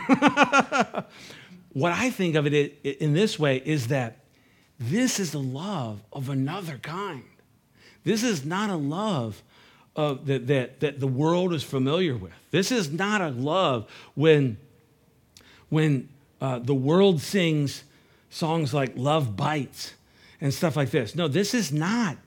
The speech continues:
that type of love. This is a type of love that is literally only perfectly seen on the cross of Christ. Amen?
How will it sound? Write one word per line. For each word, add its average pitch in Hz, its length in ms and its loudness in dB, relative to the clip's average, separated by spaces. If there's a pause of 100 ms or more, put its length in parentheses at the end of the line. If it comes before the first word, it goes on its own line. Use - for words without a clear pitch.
(260)
that 151 260 -2
type 165 220 -2
of 131 80 -2
love. 135 300 -2
This 196 260 2
is 233 180 -2
a 190 40 -6
type 185 360 -6
of 147 80 -2
love 156 380 -4 (260)
that 135 120 2
is 127 160 -4
literally 190 760 -2 (720)
only 220 680 0 (380)
perfectly 196 640 2
seen 151 640 0 (320)
on 160 200 -2
the 143 80 -4
cross 185 460 -6
of 139 100 -6
Christ. 196 640 -4 (540)
Amen? 175 480 0